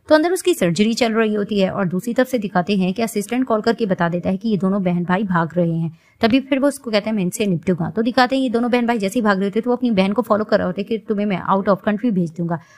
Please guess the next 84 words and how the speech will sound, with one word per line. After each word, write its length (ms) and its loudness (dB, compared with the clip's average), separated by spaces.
तुम्हारा 220 4
यहाँ 260 0
रहना 200 0
खतरे 280 -2
से 140 0
बाहर 240 0
नहीं 200 0
है। 60 -6
कि 100 -2
अचानक 340 0
से 120 0
ड्राइवर 240 2
कार 200 2
रोकता 220 -2
है 40 0
तो 80 2
वो 60 2
कहती 220 -2
है 60 0
कि 80 0
तुम 140 0
अंधे 220 0
हो 100 2
चुके 260 -6
हो। 140 2
तभी 180 4
वो 100 0
कहते 200 0
हैं 60 -4
कि 80 -2
कोई 160 0
पर्सन 320 -2
सामने 320 0
से 120 -4
आए। 160 -2
तो 120 -4
वहां 160 2
ही 60 2
दिखाते 300 0
हैं 40 -6
कि 80 -2
ये 60 0
लोग 120 -2
देख 220 -2
लेते 180 -2
हैं 80 -2
कि 100 0
लू 160 0
जियाओ 200 0
की 120 -6
कार 240 0
है 60 2
और 60 2
ये 80 0
लोग 160 -2
डरने 260 2
लग 180 -2
रहे 100 2
होते 220 -4
हैं। 100 -2
दूसरी 180 2
तरफ 180 2
से 100 -2
दिखाते 300 0
हैं 40 -4
कि 100 0
ऑपरेशन 460 -2
सक्सेसफुल 480 -6
होता 200 -2
है। 60 -4
वो 80 -4
जैसे 240 -6
ही 40 -4
बाहर 180 0
निकलता 340 -2
है 160 0
डॉक्टर, 300 4
तो 120 -2
दिखाते 340 2
हैं 160 0
कि 80 -2
वहां 200 2
पर 160 2
ही 180 0